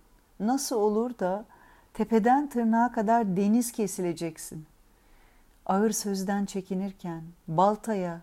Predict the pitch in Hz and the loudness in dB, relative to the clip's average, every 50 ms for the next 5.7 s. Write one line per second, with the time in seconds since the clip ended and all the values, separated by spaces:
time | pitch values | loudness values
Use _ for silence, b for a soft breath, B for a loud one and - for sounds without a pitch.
0 | - _ _ - 180 208 240 247 - - 226 208 - - 190 170 180 175 170 165 | -16 _ _ -6 -2 -2 -2 -2 -2 -6 -6 -8 -8 -8 -8 -6 -6 -6 -6 -6
1 | 160 156 156 151 151 151 147 147 156 - - - - 165 156 _ _ _ _ _ | -8 -8 -8 -10 -10 -12 -14 -14 -14 -16 -18 -16 -16 -18 -18 _ _ _ _ _
2 | _ _ _ _ _ _ _ _ _ _ 175 180 180 - 185 180 180 180 180 - | _ _ _ _ _ _ _ _ _ _ -6 -6 -4 -2 -2 -2 -2 -2 -4 -8
3 | 156 143 156 - b b b b b b b b b b b b - 151 160 196 | -12 -12 -12 -16 b b b b b b b b b b b b -6 2 4 6
4 | 220 247 262 254 233 226 220 220 220 214 - 226 220 220 214 196 202 240 233 - | 6 6 6 4 4 4 4 4 2 0 0 0 0 2 4 4 4 4 2 0
5 | - 226 214 196 185 - - 180 180 196 196 202 196 | -2 0 0 0 0 -2 -2 -2 0 0 0 0 -2